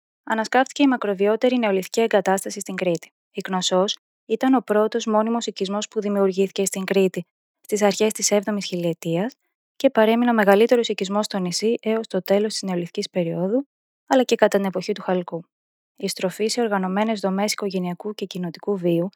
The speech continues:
συνοδεύεται από παραγωγικές δραστηριότητες με άξονα τη γεωργία και την κτηνοτροφία.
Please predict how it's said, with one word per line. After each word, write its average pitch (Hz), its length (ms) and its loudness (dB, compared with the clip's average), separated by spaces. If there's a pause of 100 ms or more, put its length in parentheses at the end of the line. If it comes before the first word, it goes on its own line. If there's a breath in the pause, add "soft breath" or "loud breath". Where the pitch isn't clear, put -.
(320)
συνοδεύεται 214 640 2
από 240 120 2
παραγωγικές 185 560 4
δραστηριότητες 185 920 0 (380)
με 240 160 2
άξονα 247 280 2
τη 226 100 -2
γεωργία 196 340 4
και 233 120 -2
την 220 120 -2
κτηνοτροφία. 190 760 -4